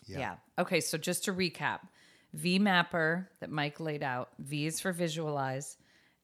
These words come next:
Speaker 2: M is for motivate, A is for activate, P is for plan, E is for execute,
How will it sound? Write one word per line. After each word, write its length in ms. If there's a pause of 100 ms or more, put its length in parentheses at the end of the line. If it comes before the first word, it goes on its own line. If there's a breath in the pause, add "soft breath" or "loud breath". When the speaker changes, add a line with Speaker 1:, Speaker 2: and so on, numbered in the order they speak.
Speaker 2:
M 260
is 160
for 400
motivate, 720 (340)
A 240
is 140
for 140
activate, 720 (760)
P 260
is 100
for 160
plan, 640 (520)
E 220
is 180
for 300
execute, 680